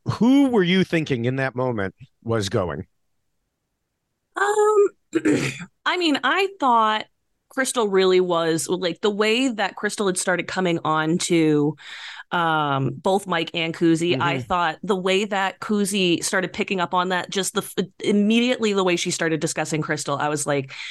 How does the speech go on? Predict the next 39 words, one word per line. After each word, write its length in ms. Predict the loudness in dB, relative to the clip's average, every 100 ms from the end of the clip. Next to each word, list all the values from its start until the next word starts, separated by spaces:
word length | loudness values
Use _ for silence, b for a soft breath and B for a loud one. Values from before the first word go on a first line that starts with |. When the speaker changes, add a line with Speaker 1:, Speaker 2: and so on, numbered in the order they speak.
| B B -6
Speaker 2:
um, 260 | -2 0 0
especially 380 | -2 -2 -2 -2
with 140 | -2
how 140 | -2 -2
strong-minded 640 | -2 -2 0 0 0 0
she 120 | -2
can 140 | -2 0
be 140 | 2
when 160 | 2 0
she 160 | 0
wants 340 | 0 0 -2 -2
somebody 480 | -2 0 0 -2 -2
out, 360 | 0 0 -2 B B B
I 100 | -2
was 140 | -2
like, 220 | -2 -4 0
"Ooh, 280 | 4 4 2
that 240 | -2 -4 -2
seems 460 | -2 0 -2 -4 -10
for," 300 | -4 -2 -2 -2
<laughs> 680 | -6 -8 -16 _ 0 0 -4
pun 200 | -2 2
intended, 500 | 2 2 0 0 -2 B -2
seems 180 | -2 0
like 160 | 0
a 60 | -2
death 260 | -2 -2 -2
sentence 520 | -2 -2 0 -2 -2
for 220 | -2 -2
her. 240 | -2 -2
<laughs> 20 | -2
So, 920 | -2 -2 -2 -4 -4 -4 -2 0 -2 -4 B B B -6
um, 540 | -2 2 2 0 -2 -6 B B
but 140 | -2 0
I, 120 | -2 0
I 100 | 2
mean, 220 | 2 2
I 160 | -2 -4
thought 440 | -2 0 2 0